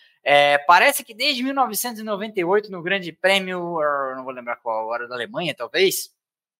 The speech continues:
que não tínhamos também quatro pilotos ingleses dentro dos pontos. Então, essa é uma outra estra-, estatística. Tô muito parecendo aquela, né, cobertura de futebol. Essa é uma estatística interessante também.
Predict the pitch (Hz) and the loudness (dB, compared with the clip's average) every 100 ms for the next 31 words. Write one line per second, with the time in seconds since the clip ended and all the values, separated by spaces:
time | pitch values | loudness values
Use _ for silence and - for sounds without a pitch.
0 | _ _ _ - 202 247 285 - 247 247 | _ _ _ -4 0 2 4 2 0 -4
1 | 226 - 196 170 175 - _ _ _ _ | -2 0 4 4 2 -4 _ _ _ _
2 | _ _ - 220 226 - 240 - 180 170 | _ _ 8 10 10 4 -8 -8 -2 2
3 | 196 214 - - 147 147 170 175 180 - | 2 -2 -10 -12 0 4 4 2 -6 -8
4 | _ _ _ _ _ _ 143 185 208 208 | _ _ _ _ _ _ 0 2 2 -2
5 | 180 165 135 120 - - _ _ _ _ | -4 -2 -2 -4 -12 -14 _ _ _ _
6 | _ _ 127 123 131 143 139 143 - 151 | _ _ 2 4 4 2 -2 -4 -2 0
7 | 147 _ 135 147 - 120 - 117 117 120 | 0 _ -2 -2 0 -6 -8 -8 -12 -12
8 | 147 165 143 - 139 131 117 123 120 - | -6 0 0 0 -6 -6 -6 -4 -6 -6
9 | _ _ 120 - 117 113 123 113 - - | _ _ -18 -12 -8 -8 -10 -14 -12 -8
10 | 120 104 95 - _ _ - - 117 143 | -6 -2 -4 -6 _ _ -14 -4 -2 0
11 | 143 147 160 - 165 170 151 156 - 156 | -2 -4 -4 -6 -6 -6 -4 -6 -4 -4
12 | 113 | -4